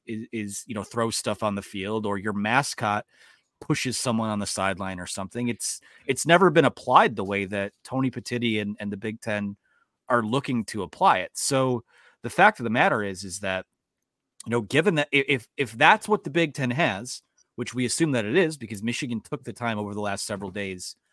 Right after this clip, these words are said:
to craft the response letter a-, and all that. Again, there, there might be hell to pay at some point in the eyes of the N C A A, but for Big Ten enforcement, i-, again, I'm ex-, I would not accept anything from them right now because they don't,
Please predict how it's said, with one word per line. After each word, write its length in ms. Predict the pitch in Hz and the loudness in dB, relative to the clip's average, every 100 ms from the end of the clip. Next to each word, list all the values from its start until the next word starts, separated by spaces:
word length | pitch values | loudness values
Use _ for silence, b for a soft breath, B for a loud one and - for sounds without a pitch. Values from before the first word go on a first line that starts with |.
| _ _ _ | _ _ _
to 300 | - 110 98 | -10 -8 -8
craft 480 | 95 - 127 127 - | -8 -2 2 2 2
the 80 | 123 | -6
response 600 | 107 - - 104 101 - | -6 -6 -2 -2 -2 -6
letter 340 | 92 87 85 - | -8 -8 -12 -16
a-, 100 | - | -16
and 100 | 101 | -10
all 180 | 95 98 | -8 -6
that. 260 | 90 87 - _ _ _ _ _ _ | -6 -8 -12 _ _ _ _ _ _
Again, 360 | 113 117 190 113 117 | 0 6 6 4 2
there, 220 | 160 208 - | 2 2 -2
there 280 | 117 180 | 4 6
might 300 | 214 226 220 | 8 6 6
be 160 | 147 233 | 2 6
hell 220 | 214 247 | 8 6
to 60 | 214 | 6
pay 240 | 269 294 | 4 4
at 120 | 135 - | 4 0
some 220 | 139 113 | -4 -4
point 340 | 131 113 101 _ | -4 -6 -6 _
in 120 | 147 | -2
the 120 | 143 | 6
eyes 220 | 151 175 | 6 6
of 80 | 151 | 2
the 120 | 131 | -2
N 100 | 143 | -2
C 220 | 127 120 117 | -4 -4 0
A 180 | 180 | 2
A, 20 | 151 | 0
but 220 | 104 101 b b b b | -2 -8 b b b b
for 140 | - | -8
Big 280 | 120 151 196 | -2 2 2
Ten 180 | - 170 | 0 -2
enforcement, 680 | 196 - 180 208 - 226 185 _ _ | -2 -4 -8 -6 -4 -6 -6 _ _
i-, 80 | 123 - | -16 -6
again, 460 | 123 110 151 117 92 _ _ _ - | -6 4 4 4 -4 _ _ _ 6
I'm 260 | 135 233 | 8 8
ex-, 160 | 131 _ | 2 _
I 160 | - 190 | 6 8
would 240 | 185 117 - | 6 -4 -4
not 200 | 127 110 | -2 -2
accept 320 | - 117 - | -4 -6 -4
anything 360 | 110 123 98 82 | -6 -6 -8 -12
from 200 | 95 92 | -12 -12
them 160 | 85 | -12
right 180 | 82 76 | -16 -18
now 240 | 78 69 - _ _ _ - | -20 -20 -20 _ _ _ -14
because 480 | 107 - 110 101 | -12 -8 -8 -8
they 180 | - 120 | -4 0
don't, 260 | 143 139 | 0 -2